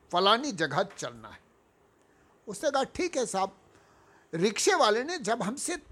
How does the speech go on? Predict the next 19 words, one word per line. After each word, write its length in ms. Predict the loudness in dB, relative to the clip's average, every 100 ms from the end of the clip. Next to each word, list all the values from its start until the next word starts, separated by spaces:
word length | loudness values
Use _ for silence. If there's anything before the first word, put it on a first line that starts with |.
| -12 -4
तीस 340 | -2 0 0
रुपए 400 | 0 0 2 0
मांगे, 500 | 0 -4 -6 -8 -10 -16 _ _ _ _ _ _ _ -20 -20 -20 -20 -20 -6
हमारी 320 | 2 2 2 -6 0
तो 100 | 2 2 -2 _ _ _ _ _ -8
होश 280 | 2 2 2
उड़ 80 | -10
गए, 200 | -18 -20 -20 -20 -20 -20 _ _ _ _ _ _ _ _ -20 -20 _ _
<laughs> 880 | -16 -14 -16 -20 _ -20 -20 _ -4
आंखें 320 | -4 -4 -10 -12 -10
फटी 260 | -10 -10 -12
की 180 | -10 -10 -10
फटी 260 | -10 -8
रह 160 | -8 -10
गईं। 220 | -16 -20 -20 _ -20 -20 -10
हमने 260 | -4 -2 2
कहा 220 | 6 6
"रिक्शे 600 | 6 0 -6 -6 -4 -4 -4
को 220 | -6